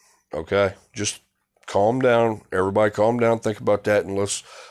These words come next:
let's get justice for that man that was murdered. Let's get justice for him. And let's quit rioting and tearing up innocent people's belongings and stealing and all this stuff. I mean, all these people they got that's looting and all these people from Haiti,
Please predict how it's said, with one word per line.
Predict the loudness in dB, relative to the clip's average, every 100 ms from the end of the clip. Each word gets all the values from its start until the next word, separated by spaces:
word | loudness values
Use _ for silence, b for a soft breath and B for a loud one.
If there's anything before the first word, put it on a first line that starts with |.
| B
let's | -2 0
get | -2 -2
justice | 0 2 2 0 -2
for | -2 0
that | 0 0
man | 0 0 0
that | -2 -6
was | -6
murdered. | -6 -8 -8 -14 -14
Let's | -10 -8 -8
get | -10 -6
justice | -4 -4 -6 -8
for | -8 -8
him. | -8 -10 -14 _ _ _ B B B B B B B
And | -6 0
let's | 0 0 -2
quit | 0 0 2
rioting | 2 4 4 4 0 -4 -10 b b -8
and | -8
tearing | 0 2 2 0
up | -2 -4 -8 _
innocent | 0 2 2 -2 -4
people's | -6 -6 -6 -6 -6 -8 -10 _ b b b b b
belongings | -10 -4 2 2 2 0 -2 -6
and | -8
stealing | -6 -4 0 2 4 2
and | -2 0
all | 2 4
this | 2
stuff. | 0 0 0
I |
mean, | -2 2
all | 2
these | 2 0
people | -2 -2 0
they | 0
got | 2 0
that's | -2 -6
looting | 0 0 2 0 -2
and | -4 0
all | 0
these | 0
people | -2 -4 -4
from | -8 -4
Haiti, | -2 -2 -6